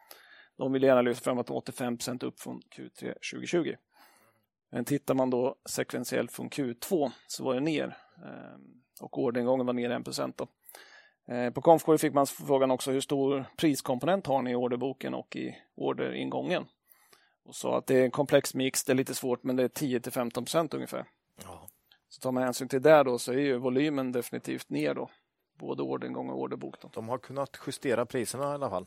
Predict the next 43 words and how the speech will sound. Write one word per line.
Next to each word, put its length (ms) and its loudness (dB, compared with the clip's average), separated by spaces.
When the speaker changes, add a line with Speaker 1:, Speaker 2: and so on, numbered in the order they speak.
Speaker 1:
Ja, 140 8
det 80 8
har 80 10
de 100 6
gjort 180 -2
i 60 -10
och 40 -12
för 60 -8
sig. 80 -10
Speaker 2:
Mm. 60 -20
Mm. 80 -20
Speaker 1:
Så 100 -6
det 100 4
är 40 0
bra. 180 -4
Eh, 180 6
det 80 10
är 40 12
också 440 8
den 180 6
inbromsning 460 4
som 180 -2
marknaden 420 0
handlar 220 0
ner 240 0
bolaget 400 -4
på, 100 -4
vi 120 -4
har 60 -4
ju 100 -8
pratat 380 -6
om. 180 -8
De 180 -12
har 60 -10
ju 60 -8
haft 180 -12
en 80 -10
väldigt 240 -6
svag 220 -6
utveckling 340 -10
på 100 -12
börsen. 320 -6
Speaker 2:
Mm. 260 -12